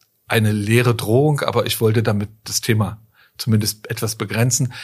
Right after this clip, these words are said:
Katzen sind, äh, charaktervolle Tiere, ähm, die, die nicht schwanzwedelnd, äh, an der Tür stehen, wenn du nach Hause kommst, sondern die möchten jedes Mal erobert werden. Und, ähm, ich bin, äh,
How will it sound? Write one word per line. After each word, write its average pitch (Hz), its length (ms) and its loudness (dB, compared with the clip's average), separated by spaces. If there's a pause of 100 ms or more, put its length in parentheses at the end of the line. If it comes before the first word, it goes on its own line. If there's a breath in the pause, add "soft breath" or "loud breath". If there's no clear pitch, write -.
(120)
Katzen 151 340 0
sind, 123 320 2 (420 loud breath)
äh, 107 180 2 (280)
charaktervolle 117 840 0
Tiere, 170 580 0 (380 soft breath)
ähm, 110 320 2 (520 soft breath)
die, 120 380 -2 (460)
die 117 120 4
nicht 131 480 0
schwanzwedelnd, 117 920 0
äh, 107 580 -4
an 120 120 0
der 117 100 2
Tür 131 180 2
stehen, 123 280 0
wenn 113 80 2
du 110 80 2
nach 110 160 0
Hause 139 240 2
kommst, 147 420 -2 (300 loud breath)
sondern 123 360 2 (200 loud breath)
die 117 80 0
möchten 113 340 2
jedes 117 320 -2
Mal 110 160 2
erobert 107 480 0
werden. 92 380 -10 (340 loud breath)
Und, 110 460 2
ähm, 110 560 0 (200)
ich - 240 0
bin, 147 360 2
äh, 117 480 0